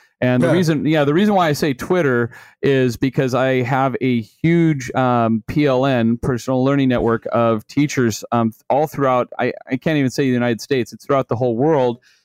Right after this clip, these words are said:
Speaker 1: that I'm able to connect with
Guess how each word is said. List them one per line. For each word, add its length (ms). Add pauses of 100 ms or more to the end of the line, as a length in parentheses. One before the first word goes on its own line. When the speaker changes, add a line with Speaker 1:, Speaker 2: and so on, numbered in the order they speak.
(200)
Speaker 1:
that 260
I'm 140
able 260
to 440
connect 460
with 400